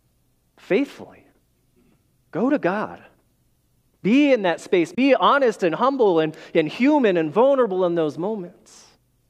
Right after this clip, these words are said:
And then begin to look around and see where and how God is speaking to you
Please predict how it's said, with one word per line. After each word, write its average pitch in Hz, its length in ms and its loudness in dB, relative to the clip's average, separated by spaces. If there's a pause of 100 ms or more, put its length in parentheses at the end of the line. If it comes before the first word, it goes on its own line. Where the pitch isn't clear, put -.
(840)
And 143 120 -16
then 160 80 -10
begin 208 460 -4
to 175 80 0
look 170 280 -2
around 120 440 -6 (1600)
and 110 140 -18
see 160 400 -2
where 143 520 0
and 113 200 -8
how 143 500 -4
God 123 320 -2
is 107 100 -8
speaking 156 580 -14
to - 160 -20
you 101 340 -20